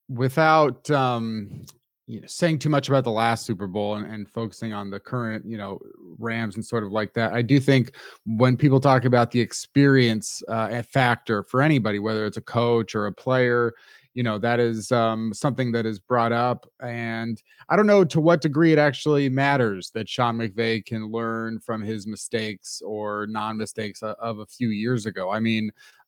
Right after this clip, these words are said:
um, the, the Chiefs went to back-to-back Super Bowls. They lost the second one. They got blown out.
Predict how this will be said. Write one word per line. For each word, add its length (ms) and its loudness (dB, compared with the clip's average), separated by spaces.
um, 520 -2
the, 680 -4
the 100 -4
Chiefs 460 2
went 180 -2
to 60 -2
back-to-back 540 -2
Super 200 -6
Bowls. 300 6
They 100 0
lost 500 2
the 120 -4
second 360 -2
one. 220 -2
They 120 0
got 180 0
blown 280 0
out. 320 2